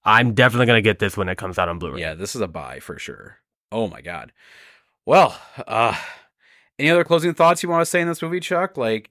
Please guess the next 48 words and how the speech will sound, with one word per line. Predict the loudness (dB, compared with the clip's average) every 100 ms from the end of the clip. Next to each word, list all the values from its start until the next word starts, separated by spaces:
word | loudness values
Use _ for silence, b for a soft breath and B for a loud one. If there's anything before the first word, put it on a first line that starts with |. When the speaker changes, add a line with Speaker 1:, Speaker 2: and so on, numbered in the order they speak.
| -2
Speaker 1:
Go | 4 6 6
and | 2 -4
fucking | 0 0 2 0
watch | 4 2 2
this | -4 -2
movie | 0 2 2
in | 2
theaters | 2 0 0
if | -2 -2
you | -2
Speaker 2:
<laughs> |
Speaker 1:
can. | -2 -4 -6
Please, | 0 2 4 2 -2
for | -4
the | -2
love | 0 -2
of | 0
God, | 2 2 0
if | -4
Speaker 2:
if | -4
Speaker 1:
you |
Speaker 2:
you've | 0 2
Speaker 1:
can, | 4
Speaker 2:
already | 4 4
Speaker 1:
in |
Speaker 2:
seen | 2 0
Speaker 1:
theaters. | 0 -2 -8 -4
Speaker 2:
it, |
go | 0 2
watch | 4 0 0
it |
again | -2 -2
or | -2
buy | -2 -2
Speaker 1:
Like, | -2
Speaker 2:
it | -2
and | -4
Speaker 1:
if |
Speaker 2:
watch | -4 -4
Speaker 1:
you, | -2
Speaker 2:
it |
Speaker 1:
even | 0 0
Speaker 2:
again. |
Speaker 1:
if | 0
you, | -2
if | -2 -2
you | -2
live | 0 0 -2 -8 -20